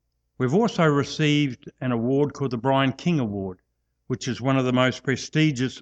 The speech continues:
awards given to sports chaplains. But you know what? Every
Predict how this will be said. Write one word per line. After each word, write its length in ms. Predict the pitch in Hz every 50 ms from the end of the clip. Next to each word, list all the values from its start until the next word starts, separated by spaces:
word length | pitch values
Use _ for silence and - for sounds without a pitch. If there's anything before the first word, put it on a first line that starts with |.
| - -
awards 600 | 120 117 117 131 123 123 110 113 110 - - - _ _ _ _ _ _ _ _ _ _ _ _ _ - 139 -
given 320 | - 143 139 127 135 117
to 240 | - - 127 117 117
sports 500 | 113 - - - - 123 120 120 - -
chaplains. 720 | - - 165 139 - - - 98 95 92 - - - - _ _ _ _ _ _ _ _ _ _ _ _ _ _ _ _ _ _ _ _ _ _ _ _ _ _ _ _ _ _
But 160 | - - -
you 80 | 156 160
know 140 | 165 170
what? 240 | 156 156 170 185 - - _ _ _ -
Every 640 | 170 160 151 147 139 _ _ _ 156 165 170 170